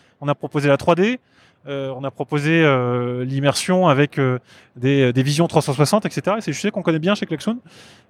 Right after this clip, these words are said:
Euh, je pense que le métavers est un, est un outil, euh, qui va permettre de se plonger dans un univers, évidemment, euh, peut-être très addictif. Euh, pour ce qui est de la collaboration,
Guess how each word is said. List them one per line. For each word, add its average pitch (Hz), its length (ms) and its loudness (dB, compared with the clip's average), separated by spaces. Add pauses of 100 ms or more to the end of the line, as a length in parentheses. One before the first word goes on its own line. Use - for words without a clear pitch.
Euh, 143 360 -4
je - 140 -10
pense 226 180 0
que 226 60 -2
le 190 60 0
métavers 185 440 4
est - 120 0
un, 139 260 0 (420)
est 139 160 -6
un 156 80 0
outil, 180 340 -4
euh, 139 300 2
qui - 140 -2
va 131 60 2
permettre 175 280 2
de 151 40 4
se - 80 -8 (260)
plonger 190 240 4
dans 165 120 4
un 156 40 4
univers, 165 540 2
évidemment, 143 540 -6 (480)
euh, 120 240 -4 (460)
peut-être - 240 -6
très - 180 2
addictif. 175 640 -4 (480)
Euh, 139 100 -4 (100)
pour 196 140 0
ce - 80 -10
qui 226 120 -2
est 214 40 2
de 180 80 2
la 156 160 6
collaboration, 220 720 2